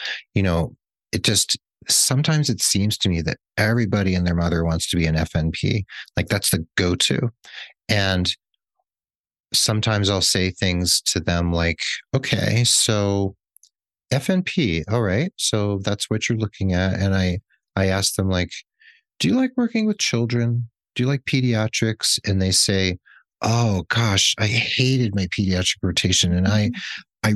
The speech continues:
Speaker 1: really don't like working with children." And I say, "Well, if you're gonna become an F N P and you're gonna work in primary care, you're probably gonna have to see children and you're gonna have to learn all the different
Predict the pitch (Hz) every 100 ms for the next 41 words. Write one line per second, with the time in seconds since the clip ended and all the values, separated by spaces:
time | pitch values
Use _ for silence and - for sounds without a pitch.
0 | 98 98 120 123 117 95 104 107 101 95
1 | 98 95 95 90 - 95 90 90 85 98
2 | 98 95 95 - 98 104 139 262 - _
3 | - - - - - _ - - 285 269
4 | 196 139 113 - 98 - - 139 127 120
5 | 117 127 127 _ _ 110 110 107 107 110
6 | 107 98 - 104 95 87 - 120 107 107
7 | 101 107 - _ _ _ - 113 - 226
8 | 277 226 135 120 104 101 - - - 85
9 | - - 78 78 - 107 110 101 _ 101
10 | 92 87 95 95 98 92 - 90 92 90
11 | 87 85 - - - _ - 92 92 104
12 | 110 113 110 110 - - 104 - 104 95